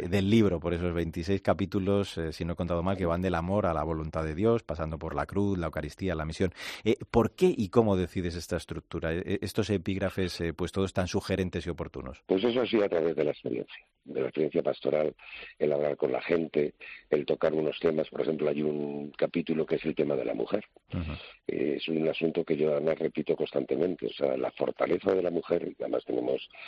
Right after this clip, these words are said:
Speaker 2: el modelo de nuestra Madre la Virgen, ¿no? Es algo extraordinario, ¿no? Y cómo nuestro Señor, porque esto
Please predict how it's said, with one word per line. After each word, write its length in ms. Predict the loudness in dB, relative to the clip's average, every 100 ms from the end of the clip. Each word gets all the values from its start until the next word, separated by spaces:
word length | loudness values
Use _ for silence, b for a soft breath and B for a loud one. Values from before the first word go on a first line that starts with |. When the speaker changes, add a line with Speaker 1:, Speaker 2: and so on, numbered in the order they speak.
| B B -2
Speaker 2:
el 160 | 0
modelo 340 | 0 0 0 0
de 80 | -2
nuestra 200 | -2 -4
Madre 240 | -2 0
la 100 | 0
Virgen, 340 | 0 0 -4 -4
¿no? 160 | -4 -6 B B _
Es 160 | -2 0
algo 200 | 0 -2
extraordinario, 680 | -4 -4 -4 -2 -2 -6 -12
¿no? 120 | -14 -14 -20 B B B B -2
Y 140 | 0
cómo 340 | 2 4 4
nuestro 300 | 2 0 -2
Señor, 400 | -2 0 2 0 -4 _ _ _
porque 240 | -12 -6 -6
esto 340 | 0 0